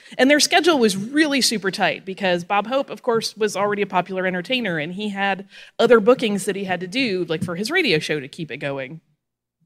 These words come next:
And there was absolutely no way that they could promise him that, "Yes, you will be back in time and keep this thing on schedule."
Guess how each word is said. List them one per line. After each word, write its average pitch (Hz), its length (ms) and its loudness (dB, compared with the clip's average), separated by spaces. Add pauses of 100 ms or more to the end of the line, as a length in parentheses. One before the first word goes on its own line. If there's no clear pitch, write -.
(280)
And 220 100 2
there 226 80 6
was 226 200 4
absolutely 233 500 0
no 202 160 0
way 175 380 2 (260)
that 185 120 -6
they 180 100 -6
could 180 140 -6
promise 262 380 0
him 190 240 -2
that, 170 120 -4
"Yes, 185 280 0
you 196 60 -4
will 180 80 0
be 180 120 -4
back 165 300 0
in 170 60 -8
time 165 260 -8
and 160 100 -8
keep - 180 -12
this 170 160 -8
thing 156 140 -6
on 151 140 -8
schedule." 160 540 -8